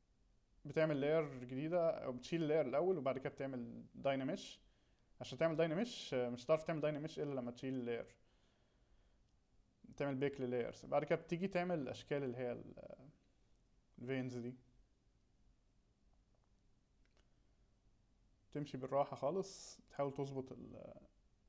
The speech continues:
تظبط الأشكال دي. بتحسها إن هي طالعة من ال-، في اللي هو ال-، الفين اللي هو اللي في النص الأساسي ده، بتبقى طالعة منه. يعني هتلاقي أغلب الورق الشجر، أي ورق شجر هتلاقيه نفس ال-،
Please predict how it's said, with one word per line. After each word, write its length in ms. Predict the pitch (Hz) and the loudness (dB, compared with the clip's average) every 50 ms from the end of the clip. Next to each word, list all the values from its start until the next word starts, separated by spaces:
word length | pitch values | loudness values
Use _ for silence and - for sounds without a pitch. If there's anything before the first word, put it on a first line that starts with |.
| _ _ _ _ - - | _ _ _ _ -14 -12
تظبط 440 | 143 135 139 139 - - - - - | -10 -8 -8 -8 -8 -10 -14 -14 -12
الأشكال 480 | - 113 - - - - 131 131 123 | -12 -10 -12 -10 -4 -2 -2 -2 -2
دي. 220 | 120 127 - - - - | -4 -8 -12 -14 -16 -18
بتحسها 460 | - - - 139 131 - 170 170 185 | -18 -12 -10 -10 -6 0 2 2 2
إن 80 | 180 160 | 2 2
هي 120 | 165 165 | 0 0
طالعة 300 | 160 - 156 165 156 147 | 2 2 2 4 4 2
من 140 | 135 123 117 117 | 0 0 -4 -6
ال-، 160 | 113 120 - - - _ _ _ _ - _ _ _ _ _ - - - _ _ - | -8 -12 -14 -18 -20 _ _ _ _ -20 _ _ _ _ _ -20 -20 -20 _ _ -6
في 100 | - 165 | -4 0
اللي 100 | 160 160 | 4 4
هو 180 | 160 160 156 | 6 8 6
ال-، 720 | 143 131 120 120 117 117 60 - - - - - - - - - _ _ _ _ _ - _ _ - - - - - - | 6 4 2 -4 -6 -8 -8 -8 -8 -8 -10 -10 -12 -14 -16 -18 _ _ _ _ _ -20 _ _ -20 -20 -20 -20 -14 -8
الفين 360 | 151 131 127 131 151 156 160 | -8 -6 -2 -2 0 0 2
اللي 120 | 151 135 139 | 2 4 4
هو 80 | 147 | 4
اللي 140 | 143 135 127 | 4 4 0
في 100 | - - | -4 -6
النص 320 | 127 127 147 165 - - | -4 -4 -4 -4 -4 -8
الأساسي 380 | - 123 127 - 151 147 - 139 | -10 -8 -4 -2 -2 -2 -2 -4
ده، 140 | 131 165 175 - - - - _ - - | -6 -6 -8 -10 -20 -20 -20 _ -20 -16
بتبقى 340 | - 127 127 - - 120 | -10 -10 -8 -8 -6 0
طالعة 240 | 117 151 147 147 131 | 4 4 6 6 4
منه. 320 | 127 131 127 123 120 120 - - _ _ _ _ _ _ _ _ _ _ _ _ _ _ - _ - - - _ _ _ _ - _ _ - | 2 2 0 -2 -4 -6 -10 -14 _ _ _ _ _ _ _ _ _ _ _ _ _ _ -20 _ -20 -20 -20 _ _ _ _ -20 _ _ -12
يعني 200 | 131 123 123 127 | -8 -6 -6 -6
هتلاقي 400 | 127 - - - 160 147 135 - | -6 -2 0 0 0 2 4 4
أغلب 300 | 147 151 156 147 135 120 | 4 4 4 2 2 2
الورق 260 | 120 123 135 139 135 | 2 4 4 4 2
الشجر، 460 | 131 - - - 151 156 160 165 160 - - - - - - _ _ - - | 0 -4 -2 0 0 2 2 2 0 -2 -8 -20 -20 -20 -20 _ _ -6 -4
أي 140 | 151 165 156 | -2 0 2
ورق 200 | 151 160 160 151 | 4 4 2 2
شجر 320 | - - 165 165 156 131 | 2 0 0 0 0 -4
هتلاقيه 240 | 120 - - 139 143 | -4 -8 -6 -6 -6
نفس 280 | 135 131 131 - - - | -6 -6 -8 -10 -14 -14
ال-، 520 | - 123 110 101 - - - - - - | -12 -12 -12 -12 -14 -14 -16 -18 -18 -20